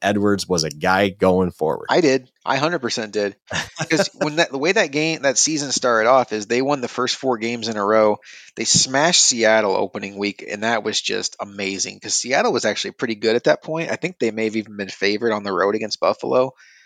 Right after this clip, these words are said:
Speaker 2: Um, and then they went to Jacksonville the next week and won a road game, which at that point in time, the Bills winning a road game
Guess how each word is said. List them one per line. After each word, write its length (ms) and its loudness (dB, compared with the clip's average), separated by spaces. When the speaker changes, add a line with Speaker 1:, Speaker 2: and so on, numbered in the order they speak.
Speaker 2:
Um, 360 0
and 180 -4
then 180 0
they 120 0
went 160 0
to 80 -2
Jacksonville 540 2
the 60 0
next 220 0
week 140 -2
and 100 -10
won 100 -2
a 60 -2
road 260 4
game, 220 0
which 160 -4
at 120 -2
that 200 4
point 160 -2
in 80 -14
time, 260 -4
the 200 -8
Bills 260 2
winning 240 -2
a 80 -2
road 300 0
game 320 -2